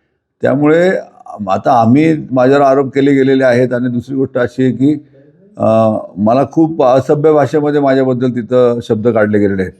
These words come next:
वास्तविक पाहता मी माझ्या तीस पस्तीस वर्षाच्या राजकारणामध्ये असं कधीच वागलो नाही आणि मला तसली घाणेरडी पद्धत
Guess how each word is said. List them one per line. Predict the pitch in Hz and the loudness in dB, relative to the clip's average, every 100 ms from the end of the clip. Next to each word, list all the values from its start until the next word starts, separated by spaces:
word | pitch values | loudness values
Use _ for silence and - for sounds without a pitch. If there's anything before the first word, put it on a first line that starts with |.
| _ _ _ _ _ - | _ _ _ _ _ -2
वास्तविक | 113 - 139 | -2 0 -2
पाहता | 135 131 143 | 0 0 0
मी | 143 135 143 | 2 2 2
माझ्या | 143 131 131 | 2 2 0
तीस | 131 135 123 | 0 -2 -2
पस्तीस | 131 123 135 | -4 -2 0
वर्षाच्या | 127 117 127 | 0 0 0
राजकारणामध्ये | 127 120 131 123 123 127 135 | 0 0 -2 -2 -2 0 0
असं | 135 120 131 | 0 -2 -4
कधीच | 131 127 131 120 | -2 0 0 2
वागलो | 123 117 127 | 0 2 2
नाही | 131 151 - _ _ | 2 0 -4 _ _
आणि | 101 120 | -6 -2
मला | 120 120 | -2 -2
तसली | 123 120 123 | -4 -6 -4
घाणेरडी | 107 113 120 123 | -2 0 2 0
पद्धत | 117 110 | 0 -4